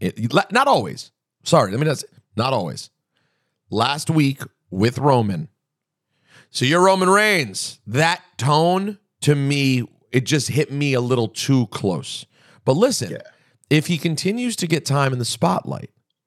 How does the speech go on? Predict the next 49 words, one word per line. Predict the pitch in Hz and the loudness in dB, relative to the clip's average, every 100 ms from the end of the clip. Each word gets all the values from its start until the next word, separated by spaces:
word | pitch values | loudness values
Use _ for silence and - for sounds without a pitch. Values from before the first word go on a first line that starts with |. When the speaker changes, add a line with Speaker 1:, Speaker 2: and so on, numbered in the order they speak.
| _ _ | _ _
Speaker 1:
and | 113 | 0
he | 110 | 2
continues | 113 107 175 190 190 | 0 0 0 0 -2
to | - 117 | -6 -4
grow | 107 131 151 92 | 0 2 2 0
and | 92 | 0
hopefully, | 120 139 135 120 113 113 _ _ _ _ - | -2 0 0 0 0 -6 _ _ _ _ -2
you | 113 | 2
know, | 104 101 - _ | 2 0 -6 _
he, | 95 110 | -8 -2
and | 120 | 0
he | 113 | 0
seems | 147 156 | 0 -4
to | 131 | -2
be | 110 | -2
still | 101 - 131 113 101 - | -2 0 0 0 -2 -8
really | 98 113 135 123 | -4 0 2 2
getting | 107 120 113 113 | 2 2 2 0
after | 113 - 107 | 0 0 -4
it | |
and | 87 | -4
trying | - 110 | -2 -2
to | 113 | -2
get | 98 82 - | -4 -6 -2
better, | 113 110 67 - - _ _ _ _ _ _ _ _ _ _ _ _ _ _ _ - | 0 0 -4 -12 -18 _ _ _ _ _ _ _ _ _ _ _ _ _ _ _ -10
those | 113 117 175 208 180 - | -2 4 6 6 2 -4
things, | 175 196 202 160 123 | 0 2 2 0 0
those | 151 156 139 | 2 2 0
things | 175 180 151 | -2 -2 -2
that | |
he's | 147 135 | -2 -2
been | 131 | -2
influenced | 131 160 151 147 131 - | -2 -4 -2 0 0 0
by | 123 | 0
Stone | 113 143 120 | 0 0 -2
Cold | 113 180 165 | 0 2 2
with, | - | 2
he'll | 147 | 0
get | 196 185 | 0 -2
better | 143 180 156 92 | 0 0 0 -2
at | 107 | -8
them. | 73 - _ | -16 -18 _
They'll | 123 143 | 0 2
become | 165 - 196 185 165 | 0 -2 -4 0 4
Speaker 2:
Right. | 226 | 6
Speaker 1:
more | 240 | 4
his | 165 120 107 | 2 0 0
Speaker 2:
Right. | 107 | -2
Speaker 1:
own, | 85 - | -4 -8